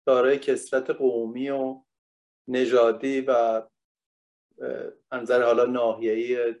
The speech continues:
برای زندگی هستن. من، اه، دو سه تا مورد که، اه، به ذهنم رسید و راجبش فکر کردم که مطرح کنم اینجا، اینه که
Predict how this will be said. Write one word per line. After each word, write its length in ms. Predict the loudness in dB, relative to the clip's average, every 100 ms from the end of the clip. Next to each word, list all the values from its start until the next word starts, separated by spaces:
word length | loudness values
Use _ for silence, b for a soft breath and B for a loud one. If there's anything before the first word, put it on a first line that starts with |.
| _
برای 260 | -2 -2 -4 -12 -20 _ _ -6
زندگی 460 | -6 -4 -6 -4
هستن. 580 | -4 -6 -8 -6 -6 -8 _ _ _ _ _ _ _ _ b b _ -16
من، 480 | 0 4 6 6 4
اه، 300 | 4 4 2
دو 240 | -2 -6
سه 160 | -4 0
تا 120 | 2
مورد 400 | 2 2 2 0
که، 100 | -6
اه، 480 | -10 -12 -8 -6 -6
به 220 | -4 -4
ذهنم 420 | 0 2 2 2
رسید 280 | 0 -6 -6
و 60 | 0
راجبش 420 | 0 0 -10 -8
فکر 140 | -8
کردم 420 | 0 0 0 -6
که 260 | -10 -14 -14 _ _ _ _ _ -20 -20 _ _ _ _
مطرح 600 | -6 -4 -2 2 2 2
کنم 360 | -6 -6 -6 -8
اینجا، 380 | -12 -10 0 0
اینه 200 | 0 0
که 380 | 4 4 2